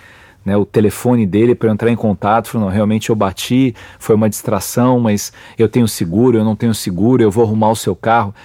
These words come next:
Eu não gostaria que fizesse isso comigo, por que que eu não posso fazer isso com uma outra pessoa? A gente não fica feliz quando a gente encontra alguém honesto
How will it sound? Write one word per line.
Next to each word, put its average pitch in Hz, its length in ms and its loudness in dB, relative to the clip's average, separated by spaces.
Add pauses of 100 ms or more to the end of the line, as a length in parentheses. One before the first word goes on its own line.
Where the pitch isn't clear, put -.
(240)
Eu 185 120 2
não 208 100 4
gostaria 160 500 0
que - 120 -10
fizesse 131 400 -4
isso - 120 -10
comigo, 123 380 -4
por - 180 -16
que 302 120 -2
que 320 100 0
eu 285 60 -2
não 180 120 0
posso 123 400 0
fazer 113 300 -2
isso 120 140 -2
com - 100 -6
uma 113 60 0
outra 110 200 -4
pessoa? 104 540 -2 (720)
A 180 60 0
gente 254 260 -4
não 196 80 2
fica 160 240 -2
feliz 104 540 -2
quando 101 180 -2
a 104 60 0
gente 101 260 -6
encontra 104 400 -4
alguém 95 300 -2
honesto 95 840 -2